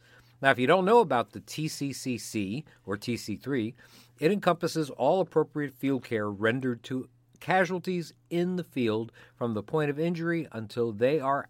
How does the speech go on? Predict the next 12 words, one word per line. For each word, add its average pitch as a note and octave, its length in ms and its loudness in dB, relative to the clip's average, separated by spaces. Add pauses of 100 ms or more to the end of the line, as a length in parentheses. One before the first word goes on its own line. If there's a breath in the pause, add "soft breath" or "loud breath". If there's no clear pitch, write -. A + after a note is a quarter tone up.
(140)
out D3 320 0
of A#2+ 200 -2
the B2+ 80 -4
danger C3+ 440 0
zone G2+ 440 -4 (300 soft breath)
and A2 200 -4
delivered G2 560 -2
to A2+ 160 -4
the A2+ 120 -4
nearest F#2+ 500 -2 (100)
medical F#2+ 560 -4
facility. D2 640 -10